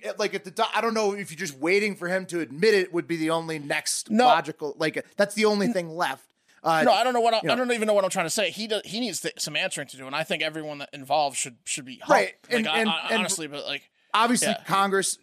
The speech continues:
Speaker 1: Republicans in, in Congress are ca-, already calling for that because he, he under oath said that they did not do the gain of function research. And taking it to the internet, here's how Twitter listed the trend, and it's just so funny to see how obsessed they are with, like, protecting Fauci's image.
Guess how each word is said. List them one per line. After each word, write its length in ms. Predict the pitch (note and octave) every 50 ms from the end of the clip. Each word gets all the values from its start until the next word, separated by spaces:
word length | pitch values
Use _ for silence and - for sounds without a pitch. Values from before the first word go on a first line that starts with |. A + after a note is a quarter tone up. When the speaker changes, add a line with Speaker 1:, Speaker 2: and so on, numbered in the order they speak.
| D#3+ _
Speaker 1:
Republicans 640 | E3+ E3+ - F#3+ F#3 D#3+ F3 E3 E3 E3+ E3 E3 D3
in, 180 | E3 D#3+ D3+ - _
in 140 | - D#3 D3
Congress 380 | - D#3+ D#3+ D#3+ D3+ D3+ -
are 40 | C#3+
ca-, 180 | - - D#3 D#3 -
already 220 | D#3 D#3+ E3+ E3 D#3
calling 400 | - - E3+ E3+ E3 D#3+ D#3 C3+
for 140 | A#2 C3+ C3+
that 240 | B2+ C3 C#3 -
because 260 | - C3+ - D3+ C#3+ -
he, 200 | D#3 D#3 D3+ - _
he 160 | C3 C#3 D3
under 300 | - D3+ D#3 D3+ D3+ D3+
oath 180 | D#3 D#3 C#3+ C#3
said 300 | - - F3+ E3+ D3+ B2+
that 100 | C3+ C3+
they 120 | - C3+ C3+
did 160 | A2 C#3+ B2+
not 280 | C3 C#3+ E3 - - A#2
do 240 | A#2+ B2 G#2+ G#2+ A2+ _ _ _ _ _ _ -
the 80 | C3+
gain 200 | A#2 C3+ C3 B2
of 100 | A#2+ A2
function 380 | - A#2 A2+ G#2 - - G#2+ G#2
research. 380 | A2 A2 - - G#2+ G#2 G#2 _ _ _ _ _ _ _
And 120 | D#3 D3+ -
taking 220 | G#3 G#3+ G3 G#3+
it 80 | G#3 G3
to 60 | F3 E3+
the 100 | D3+ C3+
internet, 400 | E3 G#3+ A#3 G#3+ F3+ C#3+ - _ _ _ _ _
here's 220 | - B3+ B3+ -
how 120 | B3 G3
Twitter 500 | F#3+ - - - - C4+ D4 C4 - - _ _ _ _ _ -
listed 320 | E3 F3+ E3+ - E3+ C#3+
the 60 | B2+ C3+
trend, 440 | - - - D3+ D3 D3+ D#3 - _ -
and 100 | D3 D#3+
it's 120 | D#3 -
just 180 | - A#3 G3 -
so 140 | - A3 G3
funny 260 | - - A3 A3 G#3
to 80 | F3 D#3+
see 140 | - G3
how 120 | G3 E3 D3
obsessed 420 | B2 - - - G3 F#3+ - -
they 100 | E3+ D#3
are 140 | C#3+ C3+ C3+
with, 140 | A#2+ A#2 -
like, 160 | - - -
protecting 440 | - C3+ - - E3+ D#3 - D#3+ D3+
Fauci's 420 | - D#3 C#3+ D3 - - C3+ A#2+ C#3+
image. 300 | E3+ D3 G#2 F2 -